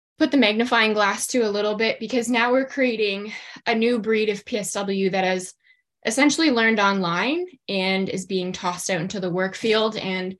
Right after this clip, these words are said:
some people are thriving, and I find some people it's terrifying. And in my personal opinion, I don't think it's fair to throw people out there like that. And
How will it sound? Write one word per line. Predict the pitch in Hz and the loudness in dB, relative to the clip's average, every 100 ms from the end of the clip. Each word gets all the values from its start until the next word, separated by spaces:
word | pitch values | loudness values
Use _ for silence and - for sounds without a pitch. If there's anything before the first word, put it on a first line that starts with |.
| - - - _ | -18 -20 -20 _
some | - 269 | 4 4
people | 277 320 370 | 6 4 4
are | 349 | 2
thriving, | - 190 185 240 294 | 4 2 4 2 2
and | 233 | 2
I | 190 | -2
find | 196 196 196 | -2 -4 -4
some | 196 190 | -4 -4
people | 214 190 202 | -6 -4 -2
it's | - 170 - | 0 -2 -2
terrifying. | - 180 190 190 - 233 269 196 | -2 -2 -2 -4 -4 0 0 0
And | 180 180 - - _ _ _ _ _ _ | -2 -6 -12 -20 _ _ _ _ _ _
in | 208 | -4
my | 196 190 | 0 0
personal | 190 214 208 208 208 | 0 -4 -2 -2 -2
opinion, | 208 240 233 | -2 0 0
I | 185 | 0
don't | 185 - | -2 -4
think | 208 185 | -6 -6
it's | 180 - | -8 -2
fair | 175 185 214 | 0 2 0
to | 226 | -4
throw | 214 - 190 | -8 -4 -6
people | 196 220 202 196 | -4 -6 -4 -2
out | 196 - | -2 -4
there | 214 208 | -4 -2
like | 202 190 | -4 -4
that. | 208 202 220 - | -4 -2 -2 -4
And | 185 175 175 175 175 | -6 -4 -4 -6 -8